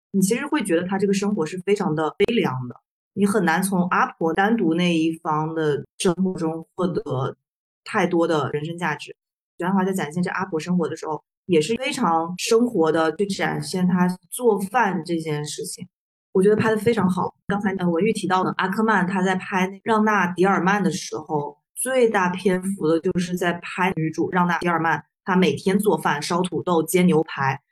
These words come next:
给她儿子吃，日复一日重复做这个动作，花了非常长的时间去拍这个场景。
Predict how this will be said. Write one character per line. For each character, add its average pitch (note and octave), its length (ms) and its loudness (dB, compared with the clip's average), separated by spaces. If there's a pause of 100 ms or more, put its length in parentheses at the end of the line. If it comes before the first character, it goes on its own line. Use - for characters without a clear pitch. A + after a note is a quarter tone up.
给 - 120 -4
她 D#3+ 120 -2
儿 D3 220 2
子 E3 160 -2
吃， D#3 440 -2 (360)
日 A#3 160 4
复 A3 180 2
一 F3+ 160 6
日 F3+ 140 6 (160)
重 E3 240 -4
复 G3+ 120 0
做 G3 200 2
这 E3+ 100 0
个 D#3+ 80 2
动 D#3 280 -2
作， D3+ 260 0
花 G3 160 2
了 G3 80 0
非 A#3 120 0
常 G3 160 -2
长 F3 220 0
的 D#3 100 -2
时 D3+ 220 -6
间 D#3 220 -2
去 D#3 180 -6
拍 D#3 220 -4
这 D#3+ 120 -4
个 D#3 100 -2
场 F#3 340 -8
景。 - 180 -16